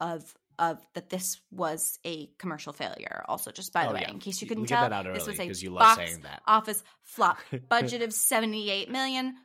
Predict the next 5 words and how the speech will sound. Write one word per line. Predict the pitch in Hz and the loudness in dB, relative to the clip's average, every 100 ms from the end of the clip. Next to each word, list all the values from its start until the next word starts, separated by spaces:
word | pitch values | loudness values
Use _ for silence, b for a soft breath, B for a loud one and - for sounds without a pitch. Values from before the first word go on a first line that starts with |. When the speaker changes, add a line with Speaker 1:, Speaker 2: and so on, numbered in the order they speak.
| - | -8
Speaker 1:
film | 233 226 | -4 -4
grossed | 220 214 214 | -4 -6 -6
seventy-six | - - 254 247 262 254 262 247 | -4 -2 -4 -4 -6 -6 -10 -8
million | 226 214 214 208 | -8 -6 -6 -8
worldwide. | 190 190 202 202 196 196 190 _ 170 160 160 170 156 156 - - | -14 -8 -4 0 0 -2 -6 _ -18 -14 -6 -2 0 0 -2 -14